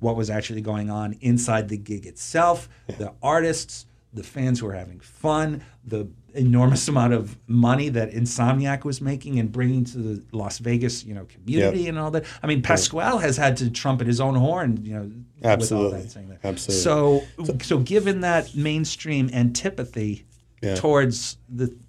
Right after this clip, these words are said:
Speaker 1: you know, towards the scene, I mean, that was the main reason why I put Dance Floor Thunderstorm out, and it's also the mainstream, main reason, rather, why I put,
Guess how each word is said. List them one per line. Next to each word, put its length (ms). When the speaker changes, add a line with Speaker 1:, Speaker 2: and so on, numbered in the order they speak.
Speaker 1:
you 140
know, 80
towards 300
the 80
scene, 320
I 20
mean, 140
that 120
was 200
the 100
main 240
reason 340
why 140
I 40
put 260
Dance 240
Floor 120
Thunderstorm 520
out, 260
and 160
it's 120
also 220
the 60
mainstream, 440
main 240
reason, 420
rather, 280
why 140
I 40
put, 220